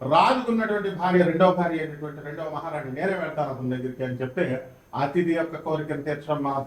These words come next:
ధర్మం" అని చెప్పి రాజు పంపిస్తాడు. పంపించి ఈ యొక్క రాణి వెళ్ళేసరికి అక్కడ ఆ శ-, శివుడు మారువేషంలో ఉన్నటువంటి శివుడు మంచం మీద ఇలా కూర్చుని ఉన్నాడు. కాబట్టి ఆ కూర్చుని ఉన్నటువంటి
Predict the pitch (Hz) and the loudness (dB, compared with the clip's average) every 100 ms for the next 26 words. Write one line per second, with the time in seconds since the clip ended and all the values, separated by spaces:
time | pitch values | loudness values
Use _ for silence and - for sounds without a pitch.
0 | 135 135 127 117 120 120 131 139 120 117 | -2 -4 -4 -8 -8 -10 -8 -6 -6 -8
1 | - - 127 131 123 127 120 131 123 - | -18 -8 0 2 0 -4 -6 -6 -8 -8
2 | 95 92 - - - - 147 180 190 180 | -10 -10 -18 -20 -20 0 4 6 4 2
3 | 151 151 - - - 151 170 180 180 175 | 0 0 -2 -12 -10 -2 0 2 0 0
4 | 160 156 151 143 196 220 196 190 185 180 | 2 2 2 0 4 6 4 2 -2 -4
5 | 175 151 165 175 - - - 151 156 202 | -2 -2 -2 -6 -10 -10 2 2 6 4
6 | 160 - - - - _ _ _ 135 135 | 4 -2 -8 -16 -20 _ _ _ -8 -4
7 | 139 131 - 151 127 127 123 120 - _ | -4 -6 -10 -8 -6 -6 -8 -12 -18 _
8 | - 180 240 - - 123 160 196 185 196 | 0 4 4 4 2 2 4 4 2 2
9 | 185 170 151 151 147 151 147 143 135 170 | 2 0 -4 -8 -10 -8 -8 -4 -4 -4
10 | 151 147 185 - - - - 120 120 160 | -2 2 2 0 -8 -16 -6 -4 -4 -4
11 | 175 175 127 113 110 - - - - 160 | -6 -6 -8 -8 -10 -20 -20 -20 -6 -2
12 | 170 170 127 123 - - 120 131 - 190 | -2 -2 -4 -4 -10 -8 2 2 4 2
13 | 214 202 185 175 170 160 156 160 143 - | 2 0 2 2 0 -2 -2 -2 -2 -4